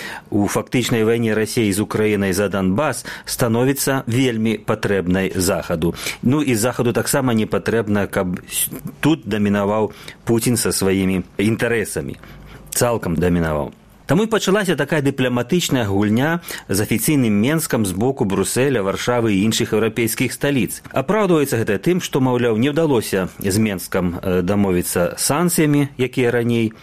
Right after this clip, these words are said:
дзейнічалі ў адносінах, э, да Беларусі, а цяпер скасаваныя. І вось спрабуюць пернікамі. Апрача гэтага, трэба ўлічыць, што Захад, Еўразвяз, э, сёння як ніколі заняты сваімі ўласнымі праблемамі,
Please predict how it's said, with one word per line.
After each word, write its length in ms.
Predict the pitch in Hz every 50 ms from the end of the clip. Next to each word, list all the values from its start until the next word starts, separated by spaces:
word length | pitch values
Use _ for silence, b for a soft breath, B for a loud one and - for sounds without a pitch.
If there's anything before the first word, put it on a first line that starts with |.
| B B B
дзейнічалі 560 | 104 113 123 117 113 107 107 95 - 113 104 104
ў 160 | 104 104 95
адносінах, 560 | 95 104 104 98 - 107 98 98 95 - -
э, 240 | - 82 90 92 90
да 320 | 87 95 104 101 98 87
Беларусі, 560 | 87 101 98 98 98 95 92 90 87 - -
а 160 | 90 - 90 87
цяпер 320 | - 92 - 104 95 - - B B B B
скасаваныя. 880 | - - - 107 - - 107 98 101 98 95 92 90 90 87 82 - B B B B B
І 80 | 143 135
вось 240 | 180 220 220 - -
спрабуюць 560 | 151 127 123 120 120 123 120 117 120 - -
пернікамі. 640 | - 127 101 87 - 76 73 - - 65 58 53 - - - -
Апрача 400 | - 131 - - 156 - 208 185
гэтага, 400 | 185 185 196 185 170 131 104 90
трэба 560 | - - 127 143 139 131 139 135 135 135 -
ўлічыць, 560 | 127 127 127 120 - - 165 151 123 - -
што 480 | - - - 123 107 101 98 95 90 67 90
Захад, 560 | 95 92 110 139 147 143 117 - 92 85 80 - -
Еўразвяз, 800 | - 113 110 110 110 104 95 101 113 131 143 135 120 101 87 82
э, 300 | 87 - - 90 87 87 -
сёння 320 | - - 147 151 143 139 139 143
як 160 | 135 - 123
ніколі 480 | 117 117 - - 180 190 170 160 139
заняты 480 | 101 117 113 120 127 127 123 - 110 95
сваімі 480 | - - 110 120 123 127 127 127 123 -
ўласнымі 720 | 123 127 127 135 139 117 98 - - 90 87 85 82 78
праблемамі, 800 | 76 - 82 90 92 92 113 139 165 165 151 143 139 123 104 B